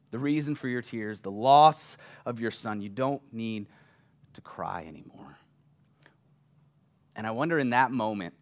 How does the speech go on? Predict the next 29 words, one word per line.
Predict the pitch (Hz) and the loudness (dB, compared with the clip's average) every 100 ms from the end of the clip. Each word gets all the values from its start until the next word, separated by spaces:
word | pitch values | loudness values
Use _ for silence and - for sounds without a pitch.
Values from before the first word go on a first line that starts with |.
| _ _ _ _ - | _ _ _ _ -14
what's | 113 170 - | -12 -12 -10
this | 107 - | -10 -10
woman's | 101 95 90 | -10 -8 -10
impression | 80 - 87 - 78 | -12 -10 -10 -8 -14
of | 71 | -14
this | 76 - | -16 -14
man? | 67 65 64 - _ _ _ _ _ _ _ | -16 -16 -18 -20 _ _ _ _ _ _ _
We | 82 123 | -6 0
know | 247 226 | 4 4
who | 151 104 | 2 -6
Jesus | 98 78 69 - | -8 -10 -12 -14
is, | 76 | -14
but | 107 82 | -16 -14
she | - | -10
doesn't | 104 190 104 | -8 -8 -10
know | 62 - | -14 -20
who | |
Jesus | - - - - - | -20 -20 -20 -20 -20
is, | - 131 - - _ _ _ _ _ _ _ _ _ _ _ - | -18 -18 -20 -20 _ _ _ _ _ _ _ _ _ _ _ -18
right? | 117 156 _ _ _ _ _ _ - | -14 -14 _ _ _ _ _ _ -6
What's | 185 - | -6 -2
her | 262 | 0
impression | 214 - 143 151 - 101 | 0 0 -2 -2 -4 -10
of | 85 | -12
him? | - 87 - _ _ _ _ _ _ _ _ _ _ _ _ _ _ _ | -14 -14 -16 _ _ _ _ _ _ _ _ _ _ _ _ _ _ _
Who | - 214 | -2 2
is | 220 214 175 | 2 2 -2
he? | - _ _ _ _ _ _ _ _ _ _ - | -14 _ _ _ _ _ _ _ _ _ _ 0
Like, | 127 127 | 0 0